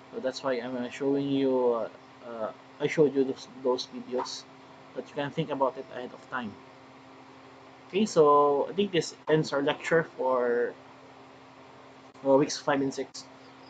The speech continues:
Uh, kaya, yeah, week, weeks five and six. So I lessened some of our activities. Um, so that, just to give you enough time to do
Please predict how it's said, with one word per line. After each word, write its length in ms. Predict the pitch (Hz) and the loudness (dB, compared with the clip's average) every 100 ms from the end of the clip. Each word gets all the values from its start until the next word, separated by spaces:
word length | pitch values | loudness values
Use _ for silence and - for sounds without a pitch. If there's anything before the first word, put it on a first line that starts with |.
| - - - - - - - - - - - - - - - - 123 | -20 -20 -20 -10 -10 -10 -16 -20 -20 -20 -20 -20 -20 -20 -20 -18 -6
Uh, 160 | 123 | -4
kaya, 280 | 117 147 147 | 0 0 2
yeah, 260 | 147 156 131 | 2 0 0
week, 180 | 131 139 | -2 -2
weeks 220 | 135 - | -6 -2
five 240 | 139 131 | 0 0
and 120 | 131 | -2
six. 240 | - 123 - | -6 -12 -6
So 140 | 123 | -2
I 80 | 131 | 0
lessened 580 | 131 147 147 160 156 139 | 4 2 4 2 0 2
some 220 | 147 139 | 0 2
of 140 | 139 - | 0 2
our 280 | 135 135 - - - - - - - | 4 4 0 -8 -20 -20 -20 -16 -8
activities. 840 | 120 - 147 143 151 135 - - - - - - - - - - - - - - - - - | -6 -2 -2 0 -4 -4 -6 -10 -14 -20 -20 -20 -20 -20 -20 -20 -20 -20 -20 -20 -20 -20 -14
Um, 960 | 131 131 127 131 127 131 131 131 131 127 - - - - - - - - | -4 0 2 2 2 2 2 2 2 -2 -8 -20 -20 -20 -20 -20 -20 -20
so 340 | - - 139 135 - | -8 0 2 2 4
that, 220 | 175 165 | 4 6
just 240 | 180 - | 4 4
to 60 | 175 | 0
give 260 | 160 156 156 | 0 2 2
you 100 | 127 | 2
enough 340 | 151 147 - | 2 0 0
time 200 | 151 135 | 0 0
to 100 | 139 | -2
do 340 | 139 135 131 | 0 0 0